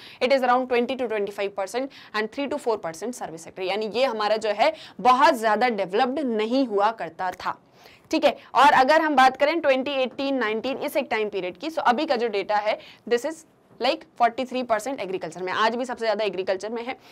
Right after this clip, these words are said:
धीरे धीरे हमने हमारे सर्विस सेक्टर को ग्रो किया है, वो थर्टी टू परसेंट है, that is a positive mark। और जो सेकेंडरी सेक्टर है वो सिर्फ और सिर्फ सेवनटीन परसेंट है। ठीक है, ये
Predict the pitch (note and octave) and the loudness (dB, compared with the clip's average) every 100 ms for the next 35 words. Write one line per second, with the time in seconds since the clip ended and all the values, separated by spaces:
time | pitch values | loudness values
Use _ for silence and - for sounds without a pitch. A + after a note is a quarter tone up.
0 | - - B3 E4 D4+ D4+ D4 C#4 C4+ C4+ | -16 -2 0 2 2 2 2 0 0 0
1 | C4+ A3 C4+ A#3 A3 B3 B3+ A3 A#3 B3 | 0 -2 -2 -6 -6 -4 -4 -2 -2 -2
2 | B3 A#3+ B3+ G#3 C4+ A#3 C4+ A#3 A#3 A#3 | -2 -2 -4 -6 -4 -4 -2 -2 -4 -4
3 | D4+ B3+ A3+ C#4+ D4 F4+ - - C#4+ A#3+ | 0 0 0 2 2 2 -4 0 2 2
4 | A3 F#3+ E3+ - - - - - C#4 D4 | 0 -4 -8 -14 -18 -20 -6 6 8 8
5 | D4 D4 B3+ C#4+ C#4 A#3+ - A3+ B3+ D4 | 4 0 0 0 0 -4 -4 -6 -4 -4
6 | D#4+ A#3+ A#3 A3 D#4+ - - G#3 G3+ F#3 | -2 -2 -4 -4 -6 -6 -6 -2 -2 -4
7 | B3 F4 - F3 D#3+ A3 D#4 - G#3+ - | -4 -4 -4 -4 -4 -8 -10 -8 -10 -10
8 | _ _ - _ D#4 D4+ D4+ - - G3 | _ _ -20 _ -4 -2 -4 -14 -10 0
9 | F4+ | 4